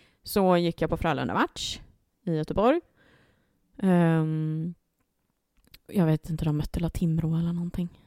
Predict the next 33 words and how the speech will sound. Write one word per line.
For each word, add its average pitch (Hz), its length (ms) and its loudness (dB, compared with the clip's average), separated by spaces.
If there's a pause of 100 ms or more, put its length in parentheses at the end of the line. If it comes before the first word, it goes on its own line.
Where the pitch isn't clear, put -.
(580)
Eh, 160 520 0
jag 180 200 6
är 180 40 6
en 160 80 4
sån 151 160 0
person 143 300 2
som, 131 220 0
jag 147 200 2
tycker 139 280 -2
det 131 60 0
är 123 100 0
kul 123 340 -4
att - 60 -4
titta - 260 -8
på - 120 -4
live, 143 580 -2 (300)
alltså 151 220 -8
sport - 400 -12
live, - 360 -12
liksom. - 320 -12 (240)
Men 147 180 0
jag 143 120 0
är 143 40 -2
inte 139 240 -6
något 135 140 -10
fan 131 200 -8
av - 60 -12
att - 80 -12
titta - 260 -12
på - 80 -8
T 147 280 -8
V, - 80 -8
liksom. - 280 -12